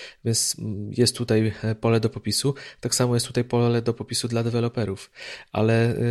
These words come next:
e, tak jak wspominam, no teraz dużo bardziej zegarka używam, bo czy zajrzenie w kalendarz, czy odpowiedź na powiadomienia, czy podgląd powiadomień trochę bardziej skomplikowanych, takich na przykład, które przesyłają mi, e, zdjęcie z kamery sprzed domu, e, czy tego typu rzeczy,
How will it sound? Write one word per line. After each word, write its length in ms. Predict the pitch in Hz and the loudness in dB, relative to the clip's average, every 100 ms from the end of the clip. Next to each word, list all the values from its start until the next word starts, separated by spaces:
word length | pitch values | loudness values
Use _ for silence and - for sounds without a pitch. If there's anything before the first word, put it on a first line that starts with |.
| 117 120 | 2 2
e, 40 | 120 | 0
tak 200 | 131 127 | 0 -2
jak 80 | |
wspominam, 400 | 120 131 123 104 | -2 -2 -2 -2
no 80 | 117 | -2
teraz 440 | 123 139 131 - 117 | 2 2 2 -2 -4
dużo 360 | 127 135 131 | -2 2 2
bardziej 460 | 120 98 101 107 107 | 0 0 -2 -2 -2
zegarka 420 | 107 104 101 101 | -2 -2 -4 -4
używam, 420 | 120 120 104 95 - - - _ | -2 0 -2 -6 -12 -18 -18 _
bo 160 | 113 110 | 0 2
czy 220 | - 127 | 4 4
zajrzenie 400 | 123 120 117 117 | 4 4 2 0
w 60 | |
kalendarz, 560 | - 107 104 98 98 - | 0 -2 0 -2 -2 -2
czy 280 | - 107 104 | 0 0 0
odpowiedź 420 | 110 - 110 - | -2 -4 -4 -4
na 80 | 110 | -6
powiadomienia, 640 | 107 107 110 110 107 98 | -2 -2 0 0 0 -2
czy 180 | - 107 | -4 -4
podgląd 460 | - 151 131 117 - | 2 2 4 0 0
powiadomień 440 | 104 107 107 107 | -2 0 0 -2
trochę 200 | 110 113 | -4 -2
bardziej 240 | 110 113 | -2 -2
skomplikowanych, 760 | 120 139 131 127 123 120 120 101 | -4 -4 -6 0 0 2 0 -4
takich 320 | 101 - 101 | -6 -10 -8
na 80 | 104 | -8
przykład, 320 | - 110 104 | -6 -4 -6
które 200 | - 101 | -4 -6
przesyłają 600 | - 104 113 107 107 110 | -4 -4 -2 -2 0 -2
mi, 320 | 110 113 117 - - - | -2 -4 -4 -6 -10 0
e, 120 | 113 | 0
zdjęcie 400 | 107 107 104 110 | 2 -2 -2 -2
z 80 | - | -2
kamery 360 | 117 123 120 | 0 2 2
sprzed 260 | 104 - 107 | 0 -4 -4
domu, 300 | 104 104 104 - - - | -2 -2 -4 -8 -18 -6
e, 200 | 110 107 | -2 0
czy 220 | 104 113 | 0 -2
tego 200 | 110 110 | 0 0
typu 400 | 113 110 120 120 | -2 -2 0 2
rzeczy, 420 | 117 113 - 131 | 2 0 2 0